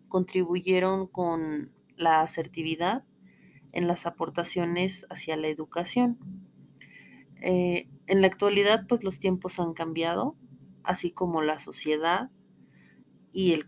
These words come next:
mismo campo educativo. Eh, hoy en día continuamos analizando y retomando lo mejor de cada teoría o corriente filosófica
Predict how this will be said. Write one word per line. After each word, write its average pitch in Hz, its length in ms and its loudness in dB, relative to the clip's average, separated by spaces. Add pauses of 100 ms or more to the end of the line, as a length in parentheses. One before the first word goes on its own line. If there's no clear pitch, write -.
mismo 180 420 2
campo 170 320 -2
educativo. 170 800 -2 (600)
Eh, 180 340 0
hoy 220 240 6
en 247 140 6
día 220 460 0 (520)
continuamos 190 680 2
analizando 214 880 0 (380)
y 185 140 4
retomando 180 600 4
lo 190 160 2
mejor 190 460 0
de 202 120 2
cada 185 300 2
teoría 185 580 -4 (440)
o - 120 -4
corriente 180 540 2
filosófica 190 920 -2